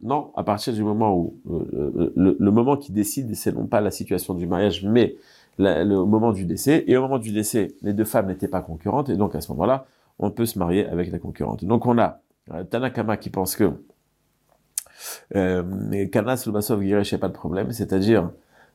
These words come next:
euh, que le fait qu'elles étaient mariées ensemble,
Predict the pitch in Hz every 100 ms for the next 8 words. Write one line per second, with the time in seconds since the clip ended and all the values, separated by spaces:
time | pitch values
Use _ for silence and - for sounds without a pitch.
0 | - 90 87 92 - - - - - -
1 | - - - 104 104 104 123 - 107 95
2 | 95 113 104 104 110 95 - 117 82